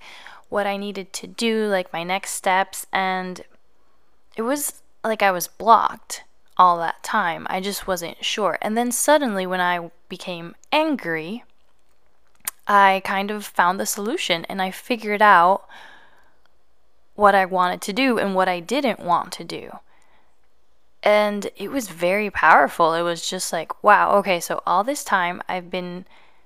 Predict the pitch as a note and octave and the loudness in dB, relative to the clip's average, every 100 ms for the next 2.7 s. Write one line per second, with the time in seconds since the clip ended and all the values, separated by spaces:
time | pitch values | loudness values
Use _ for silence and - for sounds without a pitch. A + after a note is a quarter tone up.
0 | - - F#3 B3+ C4 - - E3 F#3 C#4 | -20 -10 -4 -2 -2 -2 0 0 0 -4
1 | D#4 D#4+ - - - - - A3 B3 B3 | -6 -10 -16 -20 -20 -20 -20 -10 -8 -8
2 | - G#3+ B3+ - C#4+ C#4+ D4 | -6 -4 -4 -2 0 0 0